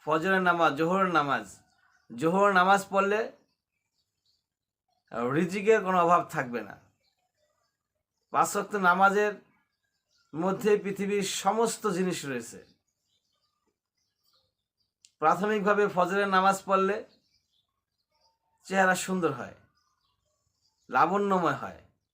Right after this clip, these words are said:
জোহরের নামাজ পড়লে রিজিক, রিজিকের কোনো অভাব, কোনো পেরেশানি থাকে না।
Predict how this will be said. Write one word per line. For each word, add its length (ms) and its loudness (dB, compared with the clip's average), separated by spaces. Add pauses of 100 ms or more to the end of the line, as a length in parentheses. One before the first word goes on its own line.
(360)
জোহরের 380 0
নামাজ 380 4
পড়লে 400 0 (1080)
রিজিক, 600 -2
রিজিকের 420 -2
কোনো 160 -2
অভাব, 460 4
কোনো 180 -4
পেরেশানি 460 -4
থাকে 260 -8
না। 160 -16